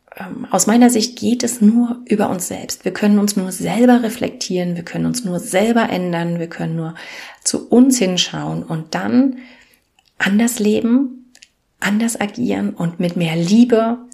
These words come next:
Leichtigkeit und, ähm, Begeisterung nach draußen zu gehen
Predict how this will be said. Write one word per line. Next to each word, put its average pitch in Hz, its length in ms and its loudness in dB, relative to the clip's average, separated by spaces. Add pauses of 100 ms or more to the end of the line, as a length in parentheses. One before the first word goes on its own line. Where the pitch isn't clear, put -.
(360)
Leichtigkeit 180 1040 -4 (260)
und, 165 460 -8 (500)
ähm, 170 540 -6
Begeisterung 202 600 0
nach 180 120 -2
draußen - 380 -6
zu - 140 -12
gehen - 440 -14